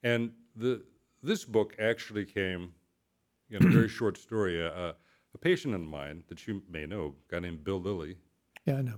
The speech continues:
Speaker 2: Bill.
Speaker 1: died a little while ago of cancer-related things. Um, he saw an article, right, in the, or news story a couple years back.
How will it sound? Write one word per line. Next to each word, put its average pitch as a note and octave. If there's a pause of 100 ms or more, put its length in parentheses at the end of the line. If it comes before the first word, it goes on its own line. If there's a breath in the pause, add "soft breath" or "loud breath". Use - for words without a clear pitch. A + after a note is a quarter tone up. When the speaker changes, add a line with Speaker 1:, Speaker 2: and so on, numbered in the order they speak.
Speaker 2:
Bill. -
Speaker 1:
died D#2+
a F2+
little E2+
while D#2+
ago D2+ (100)
of D#2
cancer-related D2
things. G#2 (680 soft breath)
Um, F2 (1000)
he F#3
saw D3
an C#3
article, C#3+
right, A#2+
in G#2+
the, G2 (120)
or F2+
news A#2
story D#2+
a C2
couple A2+
years G#2
back. C2